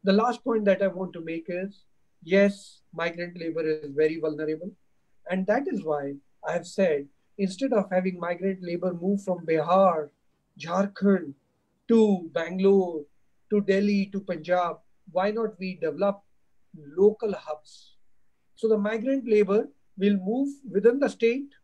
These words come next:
to the local hub, which is four or five hours away from their hometown. And therefore, this sort of a problem and challenge that we have seen will not come up. I've also suggested in my talk to create employment opportunities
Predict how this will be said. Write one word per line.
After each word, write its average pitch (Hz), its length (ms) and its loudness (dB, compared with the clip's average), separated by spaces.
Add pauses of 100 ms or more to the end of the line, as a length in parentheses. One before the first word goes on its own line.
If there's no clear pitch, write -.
(500)
to 240 100 -6
the 233 120 4
local 202 380 0
hub, 262 220 -4
which 214 160 -4
is 220 160 -6
four 214 200 0
or 196 40 -4
five 208 240 -2
hours 180 260 -2
away 165 220 -6
from 160 260 -12
their 156 180 -4
hometown. 139 460 -14 (800)
And 190 180 0
therefore, 208 540 2
this 233 240 -2
sort 185 220 -6
of 170 60 -10
a 175 120 -8
problem 175 420 -6
and 160 160 -10
challenge 160 380 -8
that 147 220 0
we 156 80 -8
have 147 100 -2
seen 202 240 -2 (280)
will 180 140 2
not 147 240 0
come 139 120 -10
up. - 140 -20 (520)
I've 190 180 4
also 254 480 0 (280)
suggested 190 580 -4
in 180 140 -2
my 156 140 -2
talk 240 300 -2 (500)
to 190 120 2
create 208 420 2 (360)
employment 180 580 0
opportunities 202 880 -4